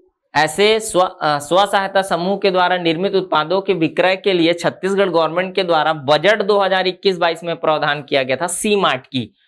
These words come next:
तो इसका उत्तर है ऑप्शन सी। अगला प्रश्न है, छत्तीसगढ़ में कब से मुख्यमंत्री नोनी सशक्तिकरण सहायता योजना प्रभावशील किया गया है?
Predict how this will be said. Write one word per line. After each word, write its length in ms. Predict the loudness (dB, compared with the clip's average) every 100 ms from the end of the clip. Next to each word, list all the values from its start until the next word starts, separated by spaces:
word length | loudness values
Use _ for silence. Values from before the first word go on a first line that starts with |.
| _ -2
तो 40 |
इसका 220 | 0 0
उत्तर 360 | -2 0 0 0
है 140 | 0
ऑप्शन 460 | -2 -2 -2 -2 -2 -12 -8
सी। 240 | 0 0 0 -4 _ _ _ _ _ _ _ -2
अगला 260 | 2 2
प्रश्न 360 | 2 -2 -2 -4
है, 240 | -4 -8 -18 _ _ -4
छत्तीसगढ़ 580 | -4 0 -2 2 2 2
में 160 | -2 -2
कब 180 | 0 0 0
से 460 | 0 0 0 -4 -2
मुख्यमंत्री 840 | -2 0 -2 -2 0 0 2 2
नोनी 440 | 0 2 2 2 2
सशक्तिकरण 720 | 0 0 -4 -2 0 2 0
सहायता 420 | 0 -2 -2 0 0
योजना 380 | 0 -4 -2 -2
प्रभावशील 760 | -2 -2 0 -2 -2 -2 -2
किया 360 | -2 -2 0 0
गया 280 | 0 0 0
है? 220 | 0 -2